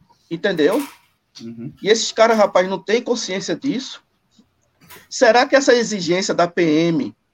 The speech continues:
Speaker 1: né, foram, o clube tomou conhecimento ontem? Será que foi isso? Entendeu? Então, assim, a gente tem mais coisa a falar, eu vou, eu vou só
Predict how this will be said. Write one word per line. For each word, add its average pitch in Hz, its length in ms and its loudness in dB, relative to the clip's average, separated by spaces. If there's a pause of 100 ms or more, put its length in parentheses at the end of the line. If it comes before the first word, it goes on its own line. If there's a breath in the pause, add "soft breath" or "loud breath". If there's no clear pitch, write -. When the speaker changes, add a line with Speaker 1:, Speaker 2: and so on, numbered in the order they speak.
(1080)
Speaker 1:
né, 180 360 0 (720)
foram, 190 680 2
o 180 240 -4
clube 226 260 -4
tomou 190 300 -2
conhecimento 170 600 -2
ontem? 160 420 -4 (400)
Será 226 460 0
que - 100 -16
foi 151 200 -2
isso? - 300 -10 (1500)
Entendeu? 185 520 -2 (1300)
Então, 226 240 0
assim, 220 220 -2
a 165 60 0
gente 160 140 -6
tem 196 120 -4
mais 180 180 0
coisa 156 220 0
a 151 40 2
falar, 156 360 6
eu 175 80 2
vou, 175 460 2
eu 143 140 0
vou 143 280 0
só 156 420 4